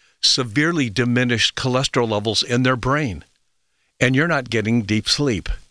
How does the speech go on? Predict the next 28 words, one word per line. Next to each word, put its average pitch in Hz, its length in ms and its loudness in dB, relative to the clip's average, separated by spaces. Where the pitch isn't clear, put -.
Researchers 156 640 2
suggest 139 600 0
that 131 180 0
prioritizing 131 960 0
deep 131 240 0
sleep, 151 480 0
<laughs> - 20 -16
that's 110 320 -2
what 107 140 0
I'm 120 140 0
saying, 104 400 0
<laughs> - 360 -4
also 135 420 0
known 131 260 2
as 110 100 0
slow 127 300 2
wave 127 340 2
sleep, 101 480 -2
it's, 123 300 0
it's, 131 320 -2
it, 147 200 -2
it, - 220 -4
it's 135 180 0
a 135 60 2
must. 135 800 0
It's - 160 0
a 135 60 2
must. 117 540 -2